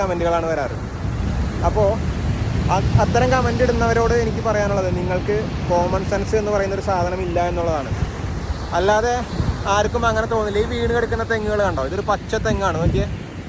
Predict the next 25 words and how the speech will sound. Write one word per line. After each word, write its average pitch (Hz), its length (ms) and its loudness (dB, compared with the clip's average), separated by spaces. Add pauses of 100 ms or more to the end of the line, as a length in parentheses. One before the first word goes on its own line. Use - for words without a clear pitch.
(140)
ഇപ്പോൾ - 260 -2
വീണ് 214 200 0
കിടക്കുന്ന 208 340 0
തെങ്ങാണ്. 170 300 0 (840)
ഈ 214 40 -6 (100)
തെങ്ങൊന്നും 240 480 -4
ആരും 220 260 2
കടലിൽ 208 380 0
കൊണ്ട് 226 220 0
നട്ട് 220 220 4 (640)
ഉണ്ടാക്കിയതല്ലല്ലോ. 196 680 2 (520)
ഈ 208 40 -2 (100)
തെങ്ങിൻ്റെ 220 360 0
ഒരു 233 120 6
ഉയരം 214 300 2
കണ്ടോ, 170 180 -2 (440)
ഇത്രയും 226 360 0
ഉയരത്തിലൊരു 214 460 0
തെങ്ങ് 208 260 0
വളരണമെങ്കിൽ 190 500 0 (120)
എത്ര 196 200 -4 (120)
വർഷം 202 280 -2 (100)
വേണ്ടി 190 260 -2
വരുമെന്നുള്ളത് 185 560 -2 (840)
ചിന്തിക്കാൻ 196 440 0